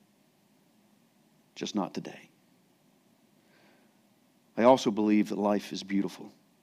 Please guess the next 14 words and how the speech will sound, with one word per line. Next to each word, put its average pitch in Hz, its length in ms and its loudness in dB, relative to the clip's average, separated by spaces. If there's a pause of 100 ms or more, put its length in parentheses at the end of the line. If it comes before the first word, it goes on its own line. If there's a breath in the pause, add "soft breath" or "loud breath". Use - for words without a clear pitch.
(1600)
I - 60 -10
believe 110 360 4
that 110 100 -2
there 113 200 4
is 107 120 0
a 101 40 -8
time 120 460 2
and 110 100 -2
a 104 60 -2
season 123 640 4 (680 soft breath)
for - 180 0
everything 135 580 6
under 127 220 4
heaven. 82 360 -8